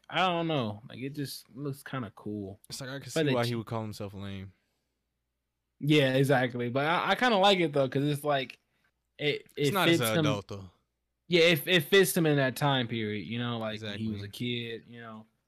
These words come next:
Speaker 1: But I do like, I don't know. I kinda like the aspect of the show, though. Like, it's just, like, you're constantly jumping back and forth
Speaker 2: So
Speaker 1: in
Speaker 2: that's
Speaker 1: time,
Speaker 2: why he
Speaker 1: like
Speaker 2: was on the bike talking about, "What do you wanna do?"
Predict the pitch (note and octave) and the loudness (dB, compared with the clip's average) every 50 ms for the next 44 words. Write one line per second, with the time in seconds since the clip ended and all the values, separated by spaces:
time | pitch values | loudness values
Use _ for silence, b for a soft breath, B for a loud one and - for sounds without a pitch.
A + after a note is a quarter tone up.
0 | _ _ _ _ _ _ _ _ - A2+ A2 G#2+ G2+ - - _ _ _ _ _ | _ _ _ _ _ _ _ _ -14 -12 -12 -12 -12 -14 -20 _ _ _ _ _
1 | _ _ _ _ _ _ _ - C3+ C3+ C#3 D3+ D3+ D3 C#3+ C3+ C3 C3 B2+ B2 | _ _ _ _ _ _ _ -6 -4 -2 0 2 2 2 2 0 0 -2 -2 -4
2 | - _ _ _ _ _ _ _ G3 F#3+ F#3 F3+ D#3+ B2 A2 A2 - _ _ _ | -8 _ _ _ _ _ _ _ -8 -8 -6 -6 -6 -6 -8 -8 -12 _ _ _
3 | _ _ D#3+ E3 G3 A3 G3 F3+ E3+ E3 C#3+ D#3 C3+ C3 C3+ C3+ B2+ - C3+ B2+ | _ _ -2 0 2 4 4 4 4 2 4 2 2 4 2 2 0 0 -2 -2
4 | A2 - A#2+ A2 A2 G#2+ - A#2+ A2+ A2 G#2 G#2 G#2 G2+ G2 G2 G2 - A2 G#2+ | -2 -2 -4 -4 -4 -4 -4 -2 -2 -2 -2 -4 -4 -6 -8 -10 -8 -10 -10 -10
5 | - A2+ G#2 - - G2+ G2 F#2+ - - _ _ _ _ _ _ _ _ _ - | -8 -10 -10 -10 -10 -12 -12 -14 -16 -20 _ _ _ _ _ _ _ _ _ -2
6 | C3 C3+ C3 - - C#3 C#3+ C#3 C#3 - C3+ C3 A#2+ A2+ C3 B2+ A#2+ A#2+ A2 A2+ | 0 0 0 0 0 0 2 2 2 0 0 -2 -2 -2 -2 -2 -2 -2 -4 -4
7 | A#2 A#2+ A#2 - A2+ G#2 - - B2 A#2 D#3 E3+ A3 C4 D#4+ F#4 - C4+ C4 B3+ | -4 -4 -4 -6 -8 -8 -8 -6 -4 -2 0 2 2 2 2 2 2 4 4 4
8 | A#3 G#3+ A3+ A3+ G#3+ G3+ E3+ D#3+ F3 F3+ F3 D#3 B2+ A2+ D3 E3+ D#3 C3+ C3+ - | 4 4 2 0 0 0 0 0 0 -2 -2 -2 -2 0 0 0 0 0 -2 -6
9 | D3 C#3 C#3+ C#3 C3 B2 A#2 A2 - - - A#2+ C3+ C#3 C3+ C3 C3 B2+ A#2+ A2+ | -6 -6 -6 -6 -8 -8 -8 -8 -10 -12 -14 -14 -12 -12 -10 -10 -10 -10 -10 -10
10 | A2+ B2 A#2+ A2+ G#2+ G#2 G#2 | -8 -8 -8 -6 -8 -8 -10